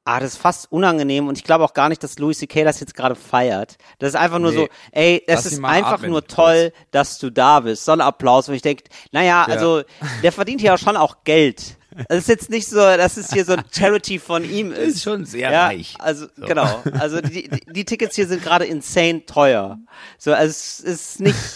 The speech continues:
Speaker 1: also wir haben ja, der muss ja auch gerade einen Job machen. Das ist schon völlig okay.
Speaker 2: <laughs>
Speaker 1: Ja.
Speaker 2: Ja, aber ich glaube, das ist, ich, also ich glaube, also mich würd's auch nerven. Also ich finde das jetzt schon, es gibt so Publikum,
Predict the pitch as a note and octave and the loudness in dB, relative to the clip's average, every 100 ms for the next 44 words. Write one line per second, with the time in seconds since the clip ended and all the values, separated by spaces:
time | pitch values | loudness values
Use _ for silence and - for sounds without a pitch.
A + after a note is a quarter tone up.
0 | C#3+ C#3 - D3+ D3+ F3 E3+ F3+ F3 G3+ | -8 -8 -10 -6 -4 -2 0 2 2 2
1 | F#3+ F3 F#3 G#3 - - E3+ E3+ F#3 E3 | -2 2 2 2 2 2 2 2 0 2
2 | C#3+ D#3+ C3+ A2+ A#2+ B2 C3+ C#3+ - E3+ | 0 0 2 -2 -2 -8 -10 -10 -2 -2
3 | D#3 F#3 E3+ D3+ C3 C#3 A2 B2 _ - | 0 -2 0 -2 -2 0 0 -4 _ -6
4 | C#3 B3 C3+ - C#3 - - C3 _ C3 | -6 -6 -10 -8 -10 -10 -12 -12 _ -18
5 | - _ A2+ _ _ _ E3+ - - - | -18 _ -20 _ _ _ -10 -10 -16 -12
6 | E3+ - _ G2 F#2 E2+ F2 - _ _ | -10 -10 _ -8 -6 -6 -10 -20 _ _
7 | _ _ _ - C3 F3 F3+ D#3 F3+ F3+ | _ _ _ -4 2 2 2 0 0 0
8 | E3+ D3 D#3 - D3 - - B2+ - - | 0 -2 -4 -6 -8 -6 -6 -4 -6 -4
9 | - G#3+ - A2+ B2+ G3 - G3+ E3 A#2+ | -2 -2 -4 -4 -2 -4 -2 -4 -4 -6
10 | B2 B2 D3 E3+ - D#2 - _ _ _ | -2 0 0 -2 -8 -12 -12 _ _ _
11 | B2 A#2+ A2+ - F3+ E3 C#3 - D#3 - | 0 2 2 0 0 2 0 2 0 0
12 | C#3+ B2 - G#3 - D#3+ - F#3 - F3+ | -4 -4 -4 -4 -2 -6 -4 -8 -8 -8
13 | - F#3 F#3+ | -2 -2 -2